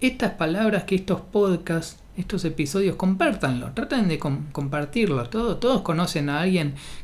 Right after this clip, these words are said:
que, que le pueden decir, "Che, te invito a que escuches esto", que nada, prestale atención, puede ser que,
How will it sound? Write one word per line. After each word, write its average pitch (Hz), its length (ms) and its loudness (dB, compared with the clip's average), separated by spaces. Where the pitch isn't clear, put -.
que, 139 300 0
que 147 80 -2
le 147 140 0
pueden 165 260 0
decir, 143 240 -2
"Che, 294 220 0
te 151 100 -4
invito 226 400 2
a 165 80 2
que 185 100 0
escuches 202 460 0
esto", 220 320 0
que 135 120 -6
nada, 165 460 -2
prestale 233 360 -2
atención, 165 520 2
puede 180 220 0
ser 190 240 -2
que, 135 240 -2